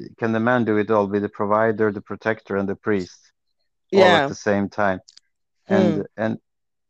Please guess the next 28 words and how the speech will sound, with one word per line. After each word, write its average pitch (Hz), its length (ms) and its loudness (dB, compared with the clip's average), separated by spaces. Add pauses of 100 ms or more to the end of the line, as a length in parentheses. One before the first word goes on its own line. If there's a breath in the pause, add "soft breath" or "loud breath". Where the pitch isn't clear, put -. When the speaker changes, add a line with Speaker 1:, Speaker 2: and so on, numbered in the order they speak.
(460)
Speaker 1:
I 113 60 0
would 120 180 0
say 117 300 4
that 120 320 0
that's - 420 -4
the 110 160 -2
answer 127 280 -2
to 110 160 -10
that 127 160 0
one, 107 160 0
for 117 160 -2
me 123 260 2
at, 95 180 0
at 101 160 -8
least, 98 300 -4
is 98 240 -10
a 98 100 -6 (200)
kind 101 180 -2
of 98 80 -4
a 95 60 -6
spiritual 117 580 -2
question, 90 580 -6 (280)
uh, 92 260 0
because 101 420 0
Speaker 2:
Mm. 143 160 -6 (500)
Speaker 1:
it's, 113 320 -8
it's 113 240 -10
unattainable 117 800 0